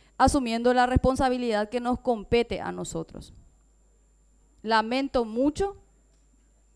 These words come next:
que realmente tengamos que a lo mejor venirle con este contratiempo a la honorable Junta Municipal de, del Distrito, pero creo que, eh,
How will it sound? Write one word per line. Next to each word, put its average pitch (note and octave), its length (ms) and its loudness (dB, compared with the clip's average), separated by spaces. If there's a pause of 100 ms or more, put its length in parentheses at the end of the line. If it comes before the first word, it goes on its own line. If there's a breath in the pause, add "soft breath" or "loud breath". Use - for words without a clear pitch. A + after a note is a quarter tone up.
(320)
que A#3 120 -2
realmente A#3 680 -2
tengamos A#3 520 -4
que A3+ 540 -6
a G#3 100 -4
lo A3+ 100 -4
mejor A#3 320 -2
venirle A3+ 400 -4
con A#3 320 -4
este A#3 240 -2
contratiempo B3 920 -2
a G#3+ 180 0
la F#3+ 720 -2 (420 soft breath)
honorable G#3+ 480 0
Junta A#3+ 360 -2
Municipal A#3 680 -4
de, A3 380 -6
del A3 180 -2
Distrito, C4 500 -4 (800 soft breath)
pero B3 260 2
creo D4 280 2
que, G#3+ 420 -4 (320)
eh, G3+ 440 -6